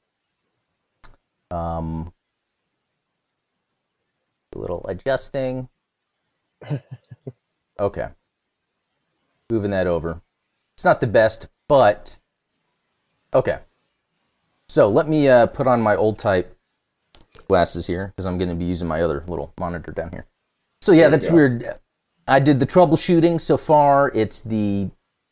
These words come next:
Speaker 1: it seems to be specifically when I share a window that there's this issue.
Speaker 2: Now,
Speaker 1: No.
Speaker 2: I'm picking up my audio back at me. Is that supposed to be
Speaker 1: Oh.
Speaker 2: happening? I feel like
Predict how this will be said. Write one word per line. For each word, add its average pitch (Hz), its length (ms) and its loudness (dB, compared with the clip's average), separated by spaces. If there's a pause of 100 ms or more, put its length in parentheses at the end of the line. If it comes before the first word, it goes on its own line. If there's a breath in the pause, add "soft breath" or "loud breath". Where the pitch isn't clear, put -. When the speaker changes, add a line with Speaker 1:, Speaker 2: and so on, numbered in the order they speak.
(220)
Speaker 1:
it 101 280 -4
seems 120 300 -2
to 120 80 0
be 110 360 0
specifically 120 880 -2
when 104 160 -2
I 87 60 -2
share 92 360 -2
a 80 60 0
window 120 640 2
that 95 200 -2
there's 80 180 -8
this 76 160 -10
issue. 104 480 -6 (720)
Speaker 2:
Now, 104 260 2
Speaker 1:
No. 98 160 -8 (1300)
Speaker 2:
I'm 117 180 4
picking 110 280 -4
up 98 240 2
my 98 320 0
audio 90 580 2 (160)
back 80 300 -2
at - 140 -6
me. 78 240 -12 (140)
Is - 180 -10
that 87 240 0
supposed 117 360 2
to 110 80 0
be 107 60 0
Speaker 1:
Oh. 110 40 -2
Speaker 2:
happening? 110 420 -2
I 87 100 -14
feel 98 280 2
like 92 300 -4